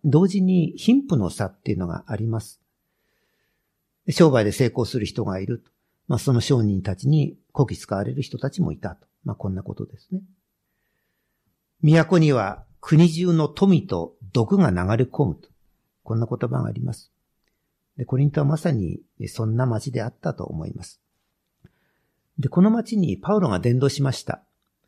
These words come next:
で、パウロは世界伝道を三回にわたって行っています。で、一番力強く行ったのが第二回伝道旅行です。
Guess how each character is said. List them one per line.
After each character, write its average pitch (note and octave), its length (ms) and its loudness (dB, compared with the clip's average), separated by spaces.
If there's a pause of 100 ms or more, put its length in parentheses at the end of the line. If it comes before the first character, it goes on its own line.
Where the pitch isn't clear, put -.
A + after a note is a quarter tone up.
(400)
で、 C#3+ 60 -4
パ G3 140 4
ウ G3+ 100 4
ロ C3+ 60 2
は G2+ 60 2
世 D3 140 0
界 G#3 180 6
伝 A3 200 6
道 B2 100 2
を G2 60 0
三 E3 240 0
回 A3 160 2
に D#3 80 4
わ G2 100 0
た F#2+ 100 -4
っ F#2 80 -10
て A2+ 100 -6
行 - 120 -6 (100)
っ G2+ 80 -10
て - 160 -10
い A#2 60 -6
ま A#2+ 100 -4
す。 - 200 -20 (640)
で、 B2 140 -2
一 A#2 220 -4
番 G#3+ 480 2 (920)
力 C3+ 340 2
強 D3 280 0
く - 320 -12 (400)
行 B2+ 180 -4 (100)
っ A#2 80 -8
た - 220 -8
の G#2+ 140 -8
が A3 460 -4
第 D#3 220 2
二 G#2+ 140 -4
回 G2+ 220 -4
伝 F#2+ 240 -4
道 F#2 120 -8
旅 F2+ 140 -8
行 - 320 -14
で E2 80 -14
す。 - 180 -20